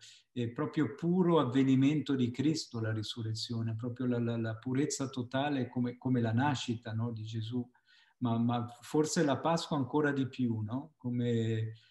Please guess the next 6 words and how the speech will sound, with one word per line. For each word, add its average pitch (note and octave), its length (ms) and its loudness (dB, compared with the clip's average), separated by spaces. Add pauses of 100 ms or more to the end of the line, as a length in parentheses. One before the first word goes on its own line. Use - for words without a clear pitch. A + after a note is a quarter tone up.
(200)
come A#2+ 1300 0
non, C3 420 -4
non C#3 200 0
c'era D#3+ 280 0
proprio E3+ 400 0
ne-, C#3+ 260 0